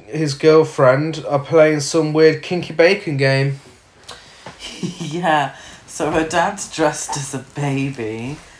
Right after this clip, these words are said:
Speaker 2: with a bib, and on the end of a stick, on some string, is some bacon,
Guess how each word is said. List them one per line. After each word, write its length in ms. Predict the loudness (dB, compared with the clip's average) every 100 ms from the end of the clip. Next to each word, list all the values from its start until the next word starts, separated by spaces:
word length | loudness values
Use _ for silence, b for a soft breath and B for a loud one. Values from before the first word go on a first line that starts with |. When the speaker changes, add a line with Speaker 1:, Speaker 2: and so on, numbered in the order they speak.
| b
Speaker 2:
with 180 | -10 -6
a 40 |
bib, 540 | -8 -6 -4 -2 -4 -8 -16 b b b b b b -4
and 560 | -2 -2 -4 -8 -14 -12 -4
on 280 | -2 -2
the 260 | -4 -4 -6
end 380 | -6 -6 -6 -8
of 120 | -8
a 300 | -6 -6 -6 -12
stick, 800 | -16 -14 -14 -6 -4 -4 -8 -12
on 140 | -12
some 220 | -10 -12
string, 580 | -12 -14 -8 -6 -6 -10
is 120 | -12
some 240 | -14 -14 -12
bacon, 800 | -8 -6 -8 -10 -14 -14 -16